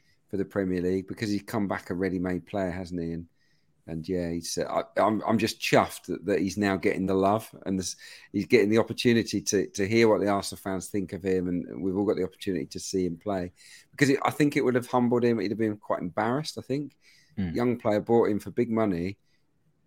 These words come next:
Speaker 1: basically axed because the, the gaffer doesn't think he's good enough. That's a, that, that can make a lot of young players crumble.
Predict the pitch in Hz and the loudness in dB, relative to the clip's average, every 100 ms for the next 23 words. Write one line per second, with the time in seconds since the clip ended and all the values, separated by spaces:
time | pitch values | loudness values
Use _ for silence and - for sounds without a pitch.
0 | _ 117 127 - 85 107 123 - - - | _ 2 2 2 2 2 2 -4 -12 -18
1 | - _ 104 - 98 98 95 - 92 104 | -20 _ -8 -4 -4 0 -2 -2 -6 -4
2 | 95 90 95 90 80 92 85 82 113 98 | -4 -4 -4 -4 -4 -6 -8 -4 -2 -2
3 | 71 98 - _ - - - 120 - - | -4 -8 -16 _ -20 -18 -10 -8 -8 -10
4 | - - - - _ _ _ - - - | -14 -12 -10 -10 _ _ _ -10 -6 0
5 | 120 107 117 113 87 - _ - 95 110 | 2 2 2 2 0 -8 _ -2 0 0
6 | 104 90 85 - 123 143 87 78 | -2 -4 -4 0 0 2 -2 -6